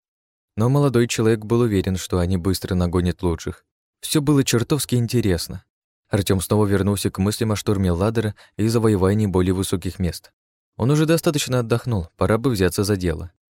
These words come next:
Да и рейтинг неслабо подогрел его желание вернуться к серьезным делам. Он уже знал, с чего начать.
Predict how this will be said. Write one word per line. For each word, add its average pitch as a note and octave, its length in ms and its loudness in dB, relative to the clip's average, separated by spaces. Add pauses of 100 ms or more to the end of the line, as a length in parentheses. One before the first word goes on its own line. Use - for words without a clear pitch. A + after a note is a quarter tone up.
(200)
Да F#2+ 140 0
и F2+ 100 4
рейтинг F#2 540 2
неслабо A#2 380 0
подогрел G#2+ 500 2
его G2+ 160 2
желание F#2+ 420 2
вернуться F#2+ 420 -2
к F2+ 60 -12
серьезным F#2+ 480 0
делам. F2+ 400 0 (300)
Он A2 140 0
уже F#2 200 0
знал, F#2 300 0
с - 20 -8
чего F#2+ 240 0
начать. F2 420 -4